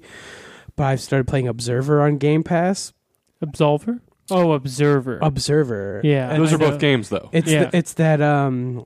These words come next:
Speaker 2: I, I see the face.
Speaker 1: it's like a Blade Runner-esque horror game made by the Layers of Fear people.
Speaker 2: Okay.
Speaker 1: And, uh, it actually se-, it has Rutger Hauer as the main character, the voice
Speaker 3: <laughs>
Speaker 1: actor.
Speaker 3: Yeah,
Speaker 1: And
Speaker 3: I've
Speaker 1: it
Speaker 3: heard stories.
Speaker 1: <laughs> Yeah.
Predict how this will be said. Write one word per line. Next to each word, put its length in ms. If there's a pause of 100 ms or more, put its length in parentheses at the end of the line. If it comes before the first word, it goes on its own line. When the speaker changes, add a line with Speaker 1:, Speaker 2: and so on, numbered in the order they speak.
Speaker 2:
I, 320
I 220
see 240
the 120
face. 640
Speaker 1:
it's 160
like 160
a 140
Blade 340
Runner-esque 600
horror 420
game 400
made 180
by 140
the 100
Layers 240
of 120
Fear 200
people. 640
Speaker 2:
Okay. 460 (320)
Speaker 1:
And, 320
uh, 240 (240)
it 140
actually 380
se-, 360
it 60
has 180
Rutger 340
Hauer 420
as 180
the 160
main 200
character, 540 (600)
the 180
voice 320
Speaker 3:
<laughs> 0
Speaker 1:
actor. 400 (180)
Speaker 3:
Yeah, 360
Speaker 1:
And 160
Speaker 3:
I've 180
Speaker 1:
it 60
Speaker 3:
heard 260
stories. 500
Speaker 1:
<laughs> 40
Yeah. 320